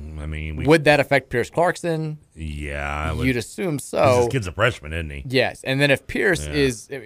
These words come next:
Speaker 2: 'cause again, Pierce is kind of the, he, he's the guy who got this whole thing started. If you lose Pierce, do you start losing all the Bosco kids? Do you lose all the guys that he brought into the fold?
Speaker 1: That means he brings Travis Hunter with him too, maybe though, right?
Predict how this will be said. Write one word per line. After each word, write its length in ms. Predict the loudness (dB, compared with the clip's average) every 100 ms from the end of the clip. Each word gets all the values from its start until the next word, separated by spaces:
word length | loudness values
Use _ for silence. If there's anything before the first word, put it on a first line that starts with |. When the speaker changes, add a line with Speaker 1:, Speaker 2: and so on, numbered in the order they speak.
| -12
Speaker 2:
'cause 100 | -10
again, 240 | -2 -2 0
Pierce 240 | -2 -4
is 80 | -4
kind 180 | 0 0
of 60 |
the, 300 | 2 0 -2 -8 -20 _ _ _ _
he, 120 | -18 _ -4
he's 300 | -2 -2 -10 _ _ _ -4
the 140 | 0
guy 180 | 4 6
who 80 | 6
got 140 | 4
this 80 | 4
whole 140 | 0
thing 180 | 2 -4
started. 400 | 2 4 4 -2 _ _ _ _ _ _
If 160 | -2 2
you 140 | 2
lose 300 | 4 4 4
Pierce, 360 | -2 -2 0 0
do 140 | 2
you 180 | 2 2 2
start 240 | -2 0
losing 200 | 0 2
all 200 | 4 4
the 80 | 6
Bosco 400 | 4 4 0 -4
kids? 340 | 0 -2 -2
Do 80 | -8
you 80 | -6
lose 160 | -2
all 140 | 0 0
the 60 |
guys 200 | 0 -2
that 80 | -2
he 80 | -4
brought 220 | 0 -2
into 120 | -2
the 60 | -8
fold? 360 | -2 0 0 0
Speaker 1:
That 80 | -2
means 120 | -2
he 60 |
brings 240 | -2 -4 -4
Travis 280 | -6 -6 -6
Hunter 180 | -6
with 120 | -6 -6
him 120 | -8
too, 120 | -8
maybe 240 | -8 -8 -10
though, 120 | -10
right? 300 | -10 -10